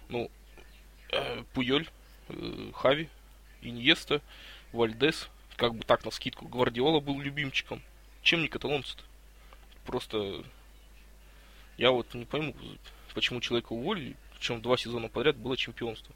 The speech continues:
То же самое было и в Баварии. Да, конечно, ходят слухи, то, что он с игроками не уживается, но, извините-ка,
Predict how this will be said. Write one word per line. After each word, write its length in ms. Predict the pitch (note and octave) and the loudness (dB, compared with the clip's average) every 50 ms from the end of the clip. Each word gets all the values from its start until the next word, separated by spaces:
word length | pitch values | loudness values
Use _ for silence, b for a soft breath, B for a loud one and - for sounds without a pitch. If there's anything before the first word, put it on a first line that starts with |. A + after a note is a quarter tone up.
| - B B B B B B B B | -20 B B B B B B B B
То 100 | - - | -2 -2
же 80 | A#3+ A#3 | -2 0
самое 280 | - - G3 F#3+ F3 D3+ | 0 0 0 2 0 0
было 220 | C#3+ D3+ D3+ D3+ | 0 2 2 2
и 60 | C#3+ | 2
в 60 | C3+ | 2
Баварии. 460 | A#2+ B2+ B2 A#2+ A#2+ A#2 - - - - B B B B B B B B B B B - - - - | 2 0 2 2 2 2 0 -2 -8 -12 B B B B B B B B B B B -20 -20 -14 4
Да, 140 | - A#2+ A2+ | 4 4 6
конечно, 340 | - - A2 A2 - - - | 6 2 -2 -2 -2 -2 -4
ходят 260 | - - A2 A2 G#2+ | -6 -6 -6 -6 -6
слухи, 280 | - - A#2 - - - | -6 -8 -8 -8 -8 -10
то, 100 | - - | -12 -12
что 160 | - - A2 | -10 -10 -10
он 100 | A2 A2 | -10 -10
с 220 | - - - - | -10 -10 -10 -10
игроками 420 | A2+ A#2 A2+ - - G3 B3+ A3 E3 | -4 -4 -4 2 2 2 2 2 -2
не 100 | C3 A#2+ | -4 -4
уживается, 440 | A2 A2+ A2 G#2+ G2+ A2 - - | -6 -2 -2 -2 -2 -2 -4 -10
но, 200 | A2 A2+ A2 A2 | -10 -10 -8 -8
извините-ка, 540 | A2+ B2 A#2+ A#2+ C3 B2 - - - - - | -8 -8 -8 -8 -10 -8 -8 -10 -14 -14 -18